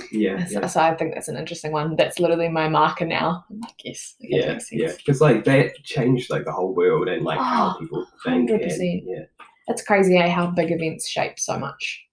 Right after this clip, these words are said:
Speaker 2: of, like, how we just roll, really.
Speaker 1: Mm,
Speaker 2: It's really
Speaker 1: mm.
Speaker 2: crazy. That's amazing, though, that that's what you're passionate about. And I think it's so cool that you can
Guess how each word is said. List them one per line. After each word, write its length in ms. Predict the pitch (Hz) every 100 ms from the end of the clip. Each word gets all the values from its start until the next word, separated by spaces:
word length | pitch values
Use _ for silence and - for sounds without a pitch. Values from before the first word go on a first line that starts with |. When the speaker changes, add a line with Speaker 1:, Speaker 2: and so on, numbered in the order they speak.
| _
Speaker 2:
of, 140 | 180 175
like, 220 | - - -
how 300 | 190 185 185 - _ _ _ _ _ _
we 100 | 185 180
just 200 | - -
roll, 360 | - 107 180 _ -
really. 360 | - - 202 - -
Speaker 1:
Mm, 140 | 110
Speaker 2:
It's 160 | 185 180 202
really 120 | 202
Speaker 1:
mm. 140 | 95
Speaker 2:
crazy. 220 | 95 - - _ _ _ - -
That's 160 | 302 320
amazing, 400 | 240 190 196 185
though, 240 | 170 165
that 140 | 175 -
that's 240 | 175 -
what 100 | 202
you're 100 | 180
passionate 420 | 180 175 - 170
about. 200 | 165 185
And 100 | 196 202
I 40 |
think 160 | 208 214
it's 140 | -
so 160 | 180 180
cool 400 | - 170 180 175 - _
that 100 | -
you 120 | 185
can 320 | 180 175 175